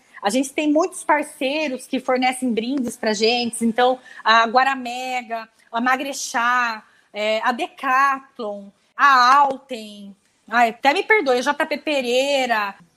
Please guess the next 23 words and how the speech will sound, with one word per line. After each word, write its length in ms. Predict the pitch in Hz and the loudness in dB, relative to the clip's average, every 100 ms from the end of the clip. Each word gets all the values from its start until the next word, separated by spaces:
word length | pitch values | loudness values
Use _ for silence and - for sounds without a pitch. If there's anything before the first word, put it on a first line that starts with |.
| - | -10
a 80 | 226 | -8
Georgia 680 | 214 302 254 262 302 262 | -4 2 6 6 4 -2
da 100 | 247 | -6
Motivare, 800 | 240 247 - 269 220 226 262 247 - _ - | -6 -8 -10 -8 -6 -2 -2 -4 -12 _ -4
são 220 | - 269 | 0 2
parceiros 520 | 320 311 339 359 - | 2 2 -2 -6 -8
fixos 480 | - 349 494 - 370 | -4 -4 -2 -6 -6
que 100 | 330 | -4
a 40 | |
gente 240 | 277 254 247 | -4 -6 -6
tem, 420 | 247 233 277 381 _ _ _ | -4 -2 -4 -8 _ _ _
que 80 | 302 | 4
eles 180 | 311 339 | 4 4
sempre 340 | 349 415 453 | 0 2 2
tão 180 | 403 349 | 0 0
dando 180 | 311 302 | 0 0
brindes, 480 | 220 262 285 254 - | -2 -2 -2 -4 -2
a 100 | 226 | 0
Rupi 840 | 240 202 277 330 359 - 247 220 - _ _ | 0 2 4 4 2 -2 -6 -6 -10 _ _
também, 640 | 226 226 214 240 277 247 - _ | -2 2 2 0 -2 -6 -10 _
a 160 | 208 226 | 0 4
Elsis 540 | 226 254 320 - 247 220 | 6 6 2 -6 -10 -8
agora, 600 | 208 208 240 254 214 | -4 0 2 2 -2